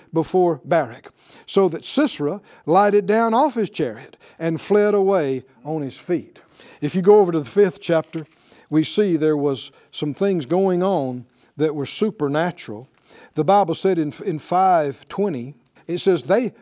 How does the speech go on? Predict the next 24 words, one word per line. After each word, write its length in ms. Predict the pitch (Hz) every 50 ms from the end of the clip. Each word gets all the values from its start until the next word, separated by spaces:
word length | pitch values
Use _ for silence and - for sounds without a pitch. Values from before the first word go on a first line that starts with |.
| _ _ -
they 240 | 160 139 170 262
fought 440 | 240 - - 214 226 226 220 196 -
from 280 | - - - 180 160 147
heaven. 560 | 123 - 226 302 311 - - 139 101 90 90 _ _ _ _ _ _ _ _
The 120 | - - -
stars 800 | - - - _ - 233 262 294 285 240 202 180 170 170 156 -
in 240 | - 202 190 196 190
their 200 | 185 180 170 170
courses 720 | 170 - - 240 277 302 269 - - 156 151 151 143 - _ _ _ _
fought 520 | - - - - 202 202 202 196 175 -
against 560 | - 165 165 151 175 190 180 170 - - - - _
Sisera. 640 | - - - 190 156 - - 127 101 92 - - - _ _ _ _ - - - - -
The 140 | 143 202 202
river 400 | 190 240 277 285 220 240 240 226
of 140 | 208 -
Kishon 580 | - - 247 294 311 254 - - 196 185 180 165
swept 480 | - - - - 202 208 202 202 - -
them 180 | 202 190 180
away," 560 | 165 156 156 151 180 170 135 110 110 143 - _ _ _ _ - - _
that 200 | - 170 180 175
ancient 400 | 180 190 180 170 - - 156 123
river. 460 | - 156 170 156 117 107 107 101 - - -
The 240 | - 139 170 170 -
elements 720 | 226 262 294 277 214 151 127 101 104 - - - - -